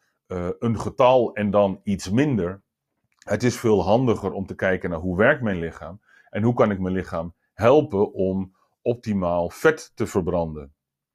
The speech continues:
En ja, het is volgens mij geen toeval dat, eh, eigenlijk sinds we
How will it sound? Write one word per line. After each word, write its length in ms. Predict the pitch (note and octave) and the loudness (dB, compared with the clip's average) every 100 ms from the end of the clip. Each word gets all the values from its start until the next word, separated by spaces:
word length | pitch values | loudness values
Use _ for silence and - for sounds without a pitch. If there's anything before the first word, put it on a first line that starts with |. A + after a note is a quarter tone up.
| _ _ _ _ _ _ _ _ | _ _ _ _ _ _ _ _
En 460 | - B2 A#2+ A#2+ - | -2 2 2 0 -4
ja, 280 | A#2+ A#2 A2 | 2 4 4
het 180 | A2+ A#2+ | 0 -2
is 220 | B2 - | -4 -6
volgens 360 | - - B2 G#2+ | -8 0 0 2
mij 220 | A#2 C#3+ | 2 2
geen 300 | C3 A2 G#2 | 2 0 -2
toeval 420 | - E3+ A#2+ F#2+ | -2 -2 2 2
dat, 380 | G2 G2 - - - | 2 -2 -6 -14 -8
eh, 100 | F#2+ | -6
eigenlijk 480 | E2+ A2+ G2+ G2 | -2 -2 0 -4
sinds 340 | - C#3+ C#3+ G#2 | 0 2 4 2
we 280 | G2 F#2 | 2 2